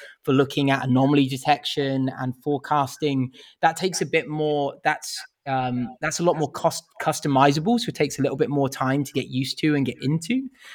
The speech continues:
But you've also got things like Facebook Profit, which is great for forecasting and looking at seasonal data within your time series.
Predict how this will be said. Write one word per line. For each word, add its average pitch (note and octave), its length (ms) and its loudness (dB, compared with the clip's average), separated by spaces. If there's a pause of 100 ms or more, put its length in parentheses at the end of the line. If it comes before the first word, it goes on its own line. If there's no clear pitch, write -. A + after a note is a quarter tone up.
(120)
But D3+ 120 -4
you've D#3 100 2
also F#3+ 220 6
got D#3 180 2
things E3 220 0
like - 180 -2
Facebook D3 400 -2
Profit, F3+ 600 0
which D#3 200 -8
is C#3 120 -6
great D3 360 0
for C3+ 120 -10
forecasting D3 1000 0
and C3 80 0
looking C#3 260 -4
at B2+ 140 -6
seasonal C3+ 500 -2
data C3+ 380 -2
within C3 240 -2
your C3 80 -2
time C#3 360 -6
series. C3 540 -6